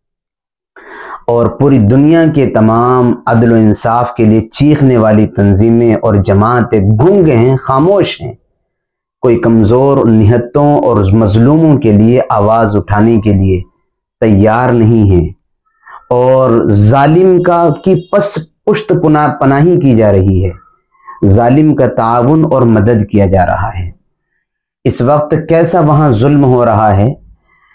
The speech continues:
मैं आपको एक तस्वीर दिखाता हूं। ये तस्वीर जो आप अपनी स्क्रीन पर देख रहे हैं,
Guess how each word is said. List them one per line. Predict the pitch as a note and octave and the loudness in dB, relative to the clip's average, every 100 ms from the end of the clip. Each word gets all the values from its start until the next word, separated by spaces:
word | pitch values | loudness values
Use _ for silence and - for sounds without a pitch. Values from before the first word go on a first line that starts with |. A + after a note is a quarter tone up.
| _ | _
मैं | A2 A2 A2+ G#2+ - - | 0 0 2 0 -2 -2
आपको | C3 - - - | -2 -2 -2 0
एक | E3+ E3 | 0 0
तस्वीर | E3 D3+ C#3+ G3 E3 | -2 0 2 2 2
दिखाता | A#2+ A#2 G2+ - G2+ | 0 0 -2 -2 -4
हूं। | G2+ E2+ - _ _ _ _ _ - - | -4 -6 -12 _ _ _ _ _ -8 -2
ये | A#2+ | -2
तस्वीर | A#2+ C3 B2 C#3+ F3+ | 0 -2 0 2 2
जो | D3+ C#3+ | 2 0
आप | C3 C3 | 0 0
अपनी | A#2+ C#3 C3+ A#2+ | -2 0 0 0
स्क्रीन | - B2 B2+ D#3 C#3+ | -2 0 2 2 0
पर | B2+ G#2 | 0 0
देख | A2+ B2+ A#2+ | 0 0 0
रहे | G#2 G#2+ | 2 2
हैं, | F#2 G2 | 2 2